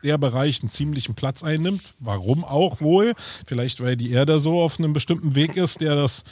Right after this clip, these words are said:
irgendwie abfordert. Und, ähm, er ist da schon seit vielen Jahren unterwegs in zwei Firmen. Ich hab jetzt hier Zentrum für Nachhaltigkeit gefunden, äh, die letzten Jahre, Z N U.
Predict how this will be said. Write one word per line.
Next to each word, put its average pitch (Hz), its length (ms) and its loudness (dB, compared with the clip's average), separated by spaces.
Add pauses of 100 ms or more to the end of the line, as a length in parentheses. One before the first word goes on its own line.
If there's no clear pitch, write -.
(420)
irgendwie 143 300 6
abfordert. 165 680 6 (280)
Und, 165 300 6
ähm, 170 500 4 (300)
er 165 120 0
ist - 100 4
da 214 80 4
schon 202 200 4
seit 175 180 8
vielen 185 360 4
Jahren 170 300 4
unterwegs 147 760 4 (320)
in 156 340 4
zwei 143 300 4
Firmen. 196 400 4
Ich 147 100 2
hab 160 140 2
jetzt 151 160 4
hier 156 260 4
Zentrum 156 380 0
für 131 120 -2
Nachhaltigkeit 156 720 2
gefunden, 165 520 0
äh, 147 240 0
die 139 100 0
letzten 147 340 2
Jahre, 143 300 2
Z - 240 0
N 123 160 2
U. 185 260 2